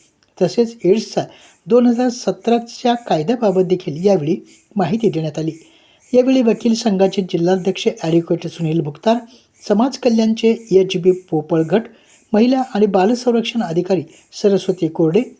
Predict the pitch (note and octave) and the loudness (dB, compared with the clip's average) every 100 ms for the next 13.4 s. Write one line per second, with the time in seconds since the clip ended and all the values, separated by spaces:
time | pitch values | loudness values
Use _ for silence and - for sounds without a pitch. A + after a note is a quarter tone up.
0 | _ - G3 F#3+ F3+ E3 E3+ D#3 D#3 G3+ | _ -2 0 0 -2 -2 -2 0 0 0
1 | A#3 - _ - - A3+ G#3 A3+ A3+ F3+ | 0 -12 _ -12 0 0 2 0 -2 -2
2 | E3+ F#3 F3 D#3 D#3+ G3+ A#3 - F3 F3 | 0 0 0 0 2 2 2 2 0 0
3 | - F3 E3+ D#3 A3 - C#3+ - - _ | -4 -4 -2 0 0 -2 -10 -12 -20 _
4 | - A3 C#4 B3+ - F#3 A3 C4 G#3+ F#3+ | -6 -2 -2 -4 -2 0 2 2 4 2
5 | F#3+ F#3 G#3 G3+ E3+ F#3 G#3 E3 B2+ - | 0 0 -2 -2 -4 -4 -2 -4 -4 -10
6 | A3 D#3 - E3 D3 D#3+ D#3 - _ _ | -6 -4 -2 -4 -2 -4 -6 -10 _ _
7 | _ - E3+ F#3+ F#3 E3+ D#3+ E3+ E3+ B3+ | _ 0 2 2 2 -2 -2 -4 -6 -8
8 | - _ - - G#3 G#3 A#3+ A3+ G3 G#3+ | -8 _ -14 -2 0 2 2 2 2 2
9 | G#3+ - F#3 F3+ F#3 F3+ F#3 E3+ F3 - | 0 0 0 0 0 0 0 0 -2 -4
10 | E3+ D#3+ E3+ F3 G#3 A3+ - _ - G3+ | -6 -4 -2 0 0 -2 -8 _ -2 -2
11 | G#3+ - F3+ - B3+ - F3 F3+ F3+ F#3 | -2 -4 -4 -2 -4 -2 -4 -2 0 0
12 | F#3 - D#3 G#3+ E3 B2 - G3 G#3 G#3+ | 0 -4 -2 -2 -2 -8 -6 -2 0 -2
13 | C#3+ C#3+ D3+ D3 | -6 -6 -8 -10